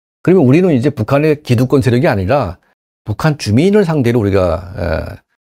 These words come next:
뭐가 해야 됩니다. 그래서 심리전을 통해서 대한민국을 계속 알리는 거예요. 격차도 벌리고, 벌-, 격차를 벌리고.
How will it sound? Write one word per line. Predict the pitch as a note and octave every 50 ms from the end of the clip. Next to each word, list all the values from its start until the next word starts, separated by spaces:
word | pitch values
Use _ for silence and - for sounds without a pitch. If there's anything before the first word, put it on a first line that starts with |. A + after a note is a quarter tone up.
| _ _ _ _ _ _
뭐가 | - G2+ G#2 F#2+ G2+
해야 | A2+ F3 F#3
됩니다. | F#3+ D3 G#2 F#2 F2 G#2 - - _ _ _ _ _ _ _ _ _ _ _ _ _ _
그래서 | - B2+ C3+ C3+ D#3+ D#3 - - - _ _ _ _ _ _ _ _ _ _ _ _ _ _
심리전을 | - - - - G3+ G3+ G3 F3+ D3+ D3 C#3+ C#3 C#3
통해서 | - G3 G3+ F#3 B2+ A#2+ A2+
대한민국을 | - A2+ A2 A#2+ B2 B2+ C3 B2 D3+ D#3
계속 | - G2+ A2 C#3 C3+ C#3+ - -
알리는 | - G#2+ A2 D3 F#3+ G3
거예요. | E3 A2+ E2+ D2 - _ _ _ _ _ _ _ _ _
격차도 | - A#2 - - D3 A#2+ A#2
벌리고, | - - A2 G#2+ A2 G2 F#2+ - _ _ _ _ _ _ _ _ - - - _ _
벌-, | A#2 A2+ - -
격차를 | - - - A#2+ A2 G#2+
벌리고. | - G2+ G2 G2 F#2+ F#2 F2 A2 D#3 -